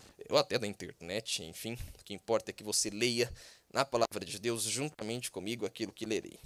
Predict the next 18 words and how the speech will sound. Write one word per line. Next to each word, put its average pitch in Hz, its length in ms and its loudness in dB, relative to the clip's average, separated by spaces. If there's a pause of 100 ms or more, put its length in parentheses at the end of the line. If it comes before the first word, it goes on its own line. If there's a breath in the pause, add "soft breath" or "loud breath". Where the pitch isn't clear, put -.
neste 123 240 2
momento, - 460 -8
tá? 143 180 2 (1120 loud breath)
É, 110 400 6 (140)
Mateus 156 460 8
capítulo 123 440 2
seis, - 680 8 (1160 loud breath)
do 107 140 -2
verso 117 500 6
nove 135 640 4 (320)
ao 117 160 6
treze. - 680 6
Bom, 196 200 12
é 131 60 10
um 202 80 10
texto - 380 10
muito 151 480 4
conhecido. 107 600 2